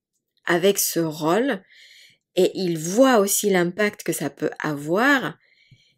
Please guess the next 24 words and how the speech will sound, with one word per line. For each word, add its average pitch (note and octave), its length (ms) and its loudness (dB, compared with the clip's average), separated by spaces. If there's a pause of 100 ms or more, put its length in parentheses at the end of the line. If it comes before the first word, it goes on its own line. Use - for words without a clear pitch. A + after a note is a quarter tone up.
(280)
Et F#3+ 140 0
quelque D4 260 2
chose B3 260 2
qui - 160 0
est F#3 60 4
parti F#3+ 380 -2
peut-être F#3+ 420 -4
d'une D#3+ 160 -4
expérience G#3 680 -4
où E3+ 80 -2
il D#3 280 -4
voulait G3 400 2
être A3+ 180 -4
complètement E3 420 -6
détaché D#3+ 440 -2
devient G3+ 280 -2
une F#3+ 120 -2
expérience F3 560 -6
qui - 120 -8
est, - 160 -6
qui - 120 -10
est - 40 -8
profondément E3+ 460 -8
personnelle D#3+ 540 -12